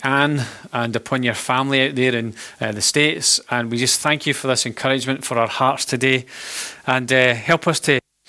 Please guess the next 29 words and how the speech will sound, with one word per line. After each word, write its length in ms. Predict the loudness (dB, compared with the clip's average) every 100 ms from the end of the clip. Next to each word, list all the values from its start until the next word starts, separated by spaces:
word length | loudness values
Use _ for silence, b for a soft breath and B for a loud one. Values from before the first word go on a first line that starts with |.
| B B
uh, 100 | 0
just, 240 | 0 -4 -6 -10
uh, 240 | -6 -4 -2
helping 320 | 0 0 2
us 100 | 0
to 100 | 0
think 260 | 0 -2 -4
about 160 | -4 -4
the 80 |
future 440 | -2 -4 -2 0 0
and 280 | 0 0 2
that, 220 | 0 0
yeah, 220 | 2 2
things 880 | 2 -8 -14 -14 -12 0 2 4 4
come, 400 | 6 6 6 0
things 360 | 0 0 0
go, 280 | 2 4 6
these 180 | 4 2
seasons 480 | 2 2 2 0 -2
come, 380 | 0 0 -2 -6 B B B
uh, 180 | -2 0
to 160 | -2 -4
pass 580 | 2 6 6 6 2 0
and 160 | 2
all 160 | 2 2
things 360 | 2 0 -2
change, 500 | -2 0 0 0 -2
but, 260 | 2 0 0 B B B
uh, 320 | 0 2 2